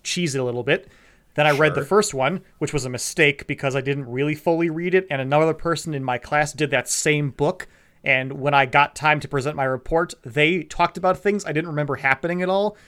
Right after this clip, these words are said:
Speaker 1: So I basically
Speaker 2: Oh, no.
Speaker 1: just said, "Yeah, what that guy said," and repeated everything that they said in their report, which I kinda lucked out on, I guess, 'cause I didn't actually read the book that well. And then after that, it was just kind of, uh, "I wonder what happens at the end of this franchise." So I just jumped to seven,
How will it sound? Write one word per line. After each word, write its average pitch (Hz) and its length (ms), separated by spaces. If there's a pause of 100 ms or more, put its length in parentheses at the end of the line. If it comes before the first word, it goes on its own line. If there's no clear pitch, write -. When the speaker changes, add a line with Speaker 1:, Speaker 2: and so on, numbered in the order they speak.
Speaker 1:
So - 160
I 143 80
basically 151 460
Speaker 2:
Oh, - 20
no. 123 60
Speaker 1:
just 143 200
said, 135 300
"Yeah, 143 220
what 143 180
that 160 200
guy 120 140
said," 120 380 (240)
and 143 100
repeated 143 340
everything 151 460
that 135 140
they 143 100
said 131 220
in 131 60
their 139 120
report, 123 320
which 123 120
I 160 40
kinda 196 200
lucked 170 200
out 156 160
on, 123 140
I 120 80
guess, 120 260
'cause - 80
I 139 60
didn't 139 140
actually 131 220
read 123 140
the 113 60
book 110 140
that 120 120
well. 117 220 (520)
And 127 440 (300)
then 151 220
after 170 240
that, 160 220
it 156 100
was 139 120
just 147 200
kind 156 180
of, 131 160
uh, 127 320
"I 175 80
wonder 240 120
what 185 100
happens 202 280
at 180 80
the 185 80
end 196 100
of 160 40
this 139 120
franchise." 120 520
So - 80
I 147 60
just 151 160
jumped 165 240
to 131 80
seven, 123 420